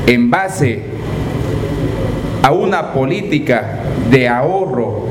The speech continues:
y sobre todo de eficiencia del uso de los recursos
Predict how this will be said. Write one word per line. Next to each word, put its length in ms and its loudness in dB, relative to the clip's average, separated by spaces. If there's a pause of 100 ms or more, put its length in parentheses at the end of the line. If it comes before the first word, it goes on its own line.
(120)
y 120 8
sobre 320 4
todo 640 -2 (180)
de 140 6
eficiencia 1200 2
del 200 2
uso 220 0
de 40 2
los 140 0
recursos 480 0